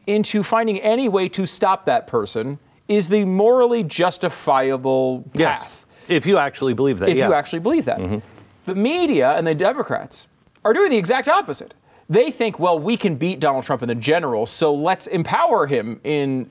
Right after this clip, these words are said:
Speaker 1: the primary." They ran ads supporting candidates, uh, that were aligned with Donald Trump's values to, because they thought, "Oh, they'll be easier to beat in the general." Sometimes that worked out, sometimes it didn't. But, like,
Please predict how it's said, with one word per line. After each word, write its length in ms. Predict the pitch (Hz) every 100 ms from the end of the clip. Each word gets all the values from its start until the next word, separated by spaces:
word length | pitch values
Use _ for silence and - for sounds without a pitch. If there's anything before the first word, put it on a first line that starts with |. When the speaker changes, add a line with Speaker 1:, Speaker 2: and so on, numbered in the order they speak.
| -
Speaker 1:
the 80 | 143
primary." 640 | - 311 277 135 90 98 - - -
They 180 | 175 269
ran 380 | 185 233 233 202 165
ads 640 | 196 277 - - 131 - -
supporting 800 | - 180 - - 151 190 208 190
candidates, 880 | - - 156 269 277 113 - - - - -
uh, 200 | - 131 120
that 180 | 127
were 140 | 135 131
aligned 400 | 127 123 127 127
with 140 | 117
Donald 260 | 117 113 113
Trump's 260 | 131 117 110
values 420 | 120 113 110 104
to, 140 | -
because 260 | 120 120 110
they 100 | 120
thought, 260 | 120 117 -
"Oh, 200 | 110 107
they'll 160 | 117
be 140 | 107 107
easier 400 | 117 104 104 101
to 80 |
beat 200 | 101 107
in 60 | 110
the 60 | 113
general." 340 | 214 185 -
Sometimes 380 | - 233 359 285
that 140 | -
worked 200 | 214 220
out, 200 | 285 285
sometimes 340 | 247 240 190 147
it 100 | 135
didn't. 280 | 285 190 117 - - - -
But, 140 | 254
like, 240 | 226 -